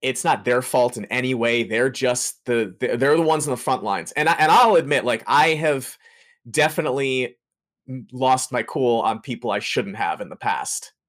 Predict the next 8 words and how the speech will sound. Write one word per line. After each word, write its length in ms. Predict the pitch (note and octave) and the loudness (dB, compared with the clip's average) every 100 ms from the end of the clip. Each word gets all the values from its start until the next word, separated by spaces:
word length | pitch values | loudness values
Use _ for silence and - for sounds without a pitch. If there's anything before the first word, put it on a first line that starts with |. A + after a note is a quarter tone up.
| - | -6
Um, 580 | A2 G2+ F#2+ G2 F#2+ G2+ _ _ - _ - | -2 -2 -4 -8 -12 -16 _ _ -20 _ -8
and, 360 | A2+ G#2 G#2 A2 | -6 -6 -6 -6
uh, 300 | G#2 G2 G2+ | -4 -4 -6
so 440 | - A#2 G#2 G2+ | -6 -4 -2 -4
no, 260 | G#2 A#2+ C#2+ - A2 | -4 -6 -6 -10 -16
n-, 340 | A2+ A2+ A2+ | -12 -10 -4
nobody's 440 | C3+ C#3 D3 B2+ | -2 0 0 -2
infallible. 680 | B2 - A2+ F#2 D2 C2+ - | -6 -2 0 0 -2 -8 -10